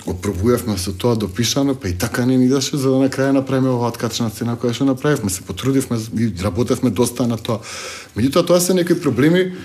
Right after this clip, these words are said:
со кои што се соочуваш на патот од точно тоа, од филмско сценарио до театарска представа.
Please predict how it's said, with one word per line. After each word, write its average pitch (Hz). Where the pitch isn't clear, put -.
со -
кои 143
што 147
се 143
соочуваш 160
на 151
патот 160
од 151
точно 135
тоа, 131
од -
филмско 135
сценарио 127
до 123
театарска 117
представа. 92